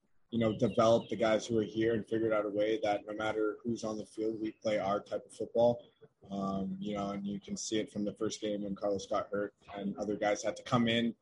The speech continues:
and step up. That's what they did. So, um,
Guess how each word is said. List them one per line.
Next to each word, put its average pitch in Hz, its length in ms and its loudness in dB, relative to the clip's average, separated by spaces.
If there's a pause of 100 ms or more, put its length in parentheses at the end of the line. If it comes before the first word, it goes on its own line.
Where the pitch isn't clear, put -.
(600)
and 131 160 6
step - 320 6
up. 135 300 6
That's 120 200 4
what - 140 0
they 113 100 2
did. 107 360 2
So, 117 400 6
um, 113 480 6